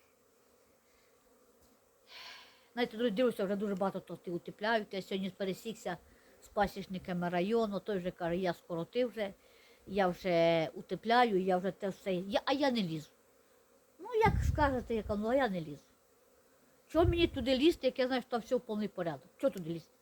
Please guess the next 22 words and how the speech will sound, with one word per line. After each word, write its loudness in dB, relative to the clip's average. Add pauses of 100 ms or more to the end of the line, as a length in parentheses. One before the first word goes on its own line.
(440)
Ви 0
знаєте, 4
друзі, 0
ще 2
впереді 2
нас, 2
я 2
впевнений, 0
що -8
впереді -2
нас 0
тут -16
морози. -2 (1080)
Для 0
чого 2
зараз 2
мені 0
доводити 2
сім'ї 0
до -2
великих 0
клубів -2